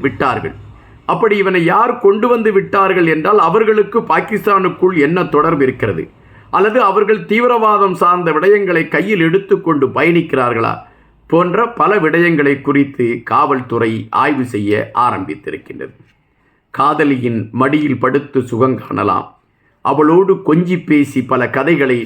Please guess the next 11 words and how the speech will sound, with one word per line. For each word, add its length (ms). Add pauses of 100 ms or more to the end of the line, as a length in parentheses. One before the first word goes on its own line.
நாம் 240
மனதிற்குள் 640 (180)
எழுதி 360
கொள்ளலாம் 520 (600)
என்கின்ற 440 (260)
எண்ணத்தோடு 640 (120)
பயணித்த 420 (180)
ஒரு 220
இளைஞன் 460 (540)
சிறை 300 (100)
கம்பிகளை 540